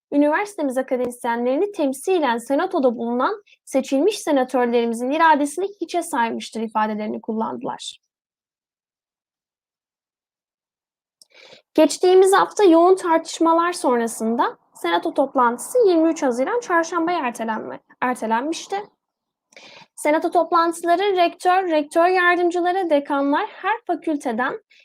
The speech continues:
seçilmiş birer öğretim üyesi, enstitü ve yüksekokul müdürlerinin katılımlarıyla gerçekleştiriliyor.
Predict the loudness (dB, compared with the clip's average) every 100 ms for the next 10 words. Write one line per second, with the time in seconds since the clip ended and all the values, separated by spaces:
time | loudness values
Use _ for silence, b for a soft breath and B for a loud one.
0 | _ -4 -4 0 0 0 0 0 0 2
1 | 2 2 0 -2 0 -2 -4 -4 -4 B
2 | B B 2 2 2 -6 -4 0 0 0
3 | -4 -8 -4 -4 -2 -2 0 2 0 -2
4 | -4 -4 -4 0 0 2 2 2 0 0
5 | -2 -2 -6 -4 -6 -4 -6 -4 -2 -4
6 | -4 -12